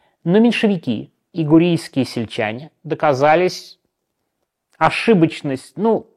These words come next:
спорность этого утверждения. Их альянс на несколько лет полностью заменил собой государственные органы власти в отдельно взятом регионе. Однако, когда лозунги крестьян и меньшевиков радикализировались,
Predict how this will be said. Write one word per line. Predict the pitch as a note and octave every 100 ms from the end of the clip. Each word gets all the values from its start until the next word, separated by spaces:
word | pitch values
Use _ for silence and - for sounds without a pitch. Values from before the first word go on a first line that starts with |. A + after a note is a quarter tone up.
| _
спорность | - - - _ - G3 D#3+ B2 G#2 G2 - _ _ _ _ -
этого | B2+ A#2+ A2
утверждения. | A2 A2 A#2+ A2 G#2 - A2+ _ _ _ _ -
Их | E3
альянс | F3 F3 F3+ F3 F3 -
на | D3 D3
несколько | C#3+ - B2+ D#3
лет | E3+ E3+ _ _ _
полностью | - F3 E3 C#3 C3 - B2
заменил | B2 C3 C#3+ D#3
собой | D3 C3+ B2 C3
государственные | A#2+ - C#3 B2 B2+ B2+
органы | C3+ B2+ A#2+ A#2+
власти | D3+ E3+ - C#3+ _
в | C3+
отдельно | C3+ B2 A#2+ A#2+ A#2
взятом | A2 G#2+ G#2 - C#2+ _ -
регионе. | G#2+ F#2+ E2+ G2+ _ _ _ _ _ _
Однако, | F3+ G3 G#3 F#3+ - _
когда | - B2+ C#3+
лозунги | D3 D3 A#2+ A#2+
крестьян | A2+ C3+ - C#3 A#2+
и |
меньшевиков | A#2+ A2 C3 B2 B2 A2 _ _ _
радикализировались, | A#2+ A#2 - D3 D#3+ A3+ G#3 G3 F#3 -